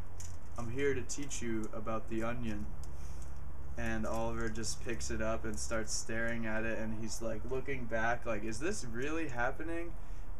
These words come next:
He's sitting in a cave in the middle of this park,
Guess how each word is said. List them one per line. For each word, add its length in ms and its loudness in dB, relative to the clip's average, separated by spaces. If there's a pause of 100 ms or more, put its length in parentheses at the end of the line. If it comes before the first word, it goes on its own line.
(360)
He's 160 0
sitting 360 0
in 100 0
a 60 0
cave 580 2
in 140 0
the 60 0
middle 300 0
of 140 2
this 180 2 (140)
park, 320 2